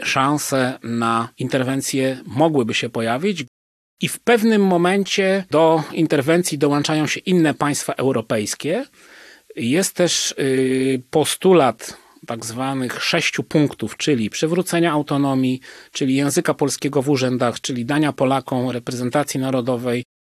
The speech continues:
amnestii, ale również pojawia się kwestia konferencji międzynarodowej, a nawet rozejmu. Warto podkreślić, że strona rosyjska, y, obawiała się powtórki z wielkiego konfliktu,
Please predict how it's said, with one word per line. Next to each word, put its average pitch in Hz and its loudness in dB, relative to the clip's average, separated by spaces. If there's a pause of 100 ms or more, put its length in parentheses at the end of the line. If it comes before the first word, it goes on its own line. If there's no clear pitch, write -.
(280)
amnestii, 156 2
ale 226 2
również 196 2
pojawia 165 -4
się 147 -2
kwestia 139 -4 (360)
konferencji 160 2
międzynarodowej, 151 2
a 139 -4
nawet 147 -2
rozejmu. 123 2 (800)
Warto 185 0
podkreślić, 190 0
że 165 0
strona 185 0
rosyjska, 165 -2 (100)
y, 135 -6
obawiała 147 0
się - -4
powtórki 131 -2
z - -6 (680)
wielkiego 131 0
konfliktu, 131 0